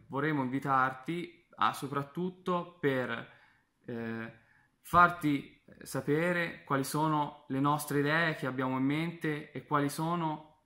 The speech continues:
quelle che vorremmo mettere in atto. E sicuramente te sei importante in questo ruolo perché sei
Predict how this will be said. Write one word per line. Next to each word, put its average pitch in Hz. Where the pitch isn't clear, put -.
quelle 143
che 139
vorremmo 127
mettere 123
in 117
atto. -
E 143
sicuramente 185
te 165
sei 151
importante 156
in 123
questo 139
ruolo 127
perché 143
sei 165